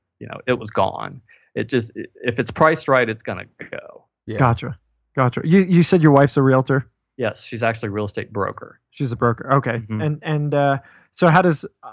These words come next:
Speaker 3: obviously, I'm assuming there's some, some, uh, serious benefit to having the, the license under your purview, uh, between you and your wife, yeah?
Speaker 1: Yeah, and, and, you know, we, everything's in-house. We don't have other realtors working for us.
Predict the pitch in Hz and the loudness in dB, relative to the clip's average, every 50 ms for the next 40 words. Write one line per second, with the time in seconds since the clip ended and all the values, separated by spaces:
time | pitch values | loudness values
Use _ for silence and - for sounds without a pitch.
0 | - 165 170 165 160 160 147 - - 147 143 143 139 131 - - 147 139 131 127 | 2 4 4 4 4 0 0 -2 -2 -2 -2 -2 -2 -4 -4 -4 -4 -4 -2 -2
1 | 127 127 127 - - 135 127 123 123 131 127 - - 139 127 123 120 117 117 120 | -2 -2 -2 -2 -4 -6 -6 -6 -6 -8 -10 -8 -6 -4 -4 -2 -2 -2 -2 -2
2 | 117 117 117 117 117 - - 135 131 127 123 - - 123 127 127 127 117 - 127 | 0 0 -2 -2 -4 -2 0 2 4 2 2 0 2 2 4 4 4 2 2 0
3 | 123 117 - - 123 117 117 123 123 120 123 120 120 117 117 120 117 120 113 120 | 0 0 0 0 2 4 4 4 4 4 2 0 0 -2 -2 -4 -4 -6 -6 -6
4 | 117 120 117 117 123 113 123 120 120 123 123 120 120 - 123 117 110 - - - | -4 -2 -2 -4 -4 -4 -4 0 2 2 2 2 0 -2 -4 -6 -6 -6 -8 -4
5 | - 135 127 123 123 120 117 110 117 117 120 117 113 113 - - - _ _ _ | 2 2 4 6 6 4 4 4 2 2 2 0 -2 -4 -8 -16 -20 _ _ _
6 | _ _ _ _ _ _ - 139 131 123 127 123 120 113 113 113 - - 165 123 | _ _ _ _ _ _ 4 4 4 6 4 4 4 4 2 0 -2 -2 -2 0
7 | 117 117 113 120 - - 127 123 120 120 120 117 113 117 113 117 113 113 117 - | 0 2 2 0 2 4 4 6 6 6 6 6 6 6 6 6 6 4 4 2
8 | - 123 120 123 - 202 214 202 156 127 120 135 151 160 160 165 127 170 180 180 | 4 4 4 4 4 6 6 6 8 6 4 4 2 2 2 0 -2 -6 -4 -4
9 | 185 185 160 151 151 139 123 - 151 160 175 - - - - 170 175 202 185 202 | -4 -4 -2 0 0 0 -2 -2 -2 -2 -2 -2 -4 -4 -4 0 0 0 2 2
10 | 190 180 156 156 160 160 147 139 123 120 120 120 120 - 143 135 147 151 156 131 | 0 0 0 0 0 0 2 0 0 0 0 -2 -4 -4 -4 -2 -2 -2 -2 -2
11 | 139 143 135 131 135 131 131 123 117 120 123 123 120 123 123 110 107 - 107 107 | -2 -2 0 0 0 0 0 -2 0 0 0 0 0 0 -4 -6 -8 -6 -4 -4
12 | 107 104 - 113 107 98 - 110 107 104 101 101 101 107 - - - | -4 -4 -4 -8 -10 -8 -4 -2 0 0 0 0 -2 -4 -8 -12 -16